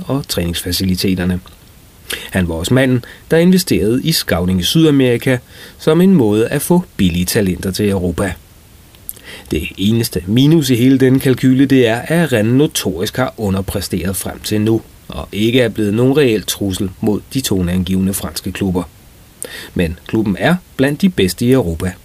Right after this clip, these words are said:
til at videreudvikle talenter. Ved første øjekast så virker Rennes ikke specielt indlysende som et sted, hvor en ung spiller kan videreudvikle sig. Men familien Pinault synes at have et særligt sted i deres hjerter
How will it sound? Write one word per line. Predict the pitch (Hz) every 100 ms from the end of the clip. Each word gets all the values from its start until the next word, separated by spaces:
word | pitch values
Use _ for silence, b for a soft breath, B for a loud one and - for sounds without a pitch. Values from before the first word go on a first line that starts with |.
| -
til | 87
at | 90 98
videreudvikle | 92 85 85 87 82 -
talenter. | - 101 95 90 101 - - - - - - - - B B B B B
Ved | 156
første | 156 202 196
øjekast | 151 156 156 139 -
så | 170
virker | 131 117 110 113 127 117
Rennes | 95 113 135
ikke | 110 104 104
specielt | - - 95 104 104
indlysende | - 95 92 95 92 101
som | 92 110 110
et | 123
sted, | - 107 101
hvor | 101 113
en | 131
ung | 107 95 95
spiller | - 87 90
kan | 107 123 95
videreudvikle | 101 95 92 95 95 -
sig. | 95 113 90 - - - -
Men | 90 82
familien | - 90 87 92
Pinault | 90 95 104 147 147
synes | - 98 98
at | 120
have | 131
et | 170
særligt | - 90 107
sted | - - 87
i | 113
deres | 147 143 143
hjerter | 95 82 80 95 90